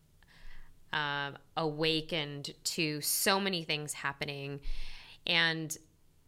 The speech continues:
that's when I realized I have to fully leave. And I was, you know, emotionally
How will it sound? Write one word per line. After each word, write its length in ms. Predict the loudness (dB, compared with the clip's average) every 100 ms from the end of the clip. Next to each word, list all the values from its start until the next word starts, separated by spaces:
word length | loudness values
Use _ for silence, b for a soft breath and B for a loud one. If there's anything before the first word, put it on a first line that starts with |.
| -14 0
that's 340 | 0 0 -2
when 80 | 0
I 100 | 2
realized 880 | 4 4 2 -2 -6 -4 -2 -2 -4
I 580 | -4 -2 -2 -4 -6 -10 -10
have 440 | -2 -2 4 6
to 580 | 8 6 2 -4 -6 -10 -14
fully 760 | -6 0 2 0 -2 -6 -10 -18 -20 -20 -20 -12
leave. 580 | -6 -4 -4 -6 -6 -10 -14 -20 b b b b b -2
And 280 | 0 2 2
I 140 | 0
was, 380 | -2 -4 -2 0 -2 -2
you 180 | -4 -4
know, 200 | -2 -2
emotionally 1080 | 0 2 2 2 0 0 0 2 0 -2